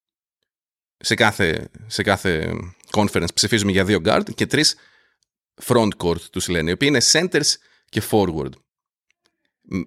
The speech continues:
μέχρι και πέρυσι υπήρχαν τέσσερις επιλογές στην Ανατολή από τους πολύ δημοφιλείς παίχτες. Ήταν ο Γιάννης,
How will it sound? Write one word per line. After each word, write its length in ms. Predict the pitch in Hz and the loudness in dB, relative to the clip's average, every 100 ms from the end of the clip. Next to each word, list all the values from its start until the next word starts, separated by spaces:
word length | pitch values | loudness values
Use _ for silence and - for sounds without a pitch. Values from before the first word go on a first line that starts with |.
| _ | _
μέχρι 460 | - 113 127 - 233 | 0 2 4 2 0
και 120 | 208 | -2
πέρυσι 760 | - 127 117 90 - 87 82 - _ _ _ _ _ _ _ _ | 0 2 2 2 0 0 -4 -10 _ _ _ _ _ _ _ _
υπήρχαν 440 | - - 123 175 - | -8 -6 -2 -2 0
τέσσερις 440 | 147 156 143 117 | 2 4 2 0
επιλογές 760 | 95 92 87 78 78 71 - - _ | -2 -2 -2 -2 -4 -4 -8 -12 _
στην 220 | - 95 | -8 -2
Ανατολή 560 | 92 85 80 80 76 80 _ _ _ _ - | -2 -2 -4 -4 -6 -10 _ _ _ _ -4
από 140 | 98 | -2
τους 120 | 98 | 0
πολύ 220 | - 101 98 | 2 2 2
δημοφιλείς 520 | 92 90 87 87 - | 2 0 -2 -2 0
παίχτες. 540 | 90 82 - - - _ _ _ _ _ | -2 -2 -4 -6 -8 _ _ _ _ _
Ήταν 160 | - 104 | -4 0
ο 20 | |
Γιάννης, 500 | 87 92 95 160 - | 2 2 2 0 -4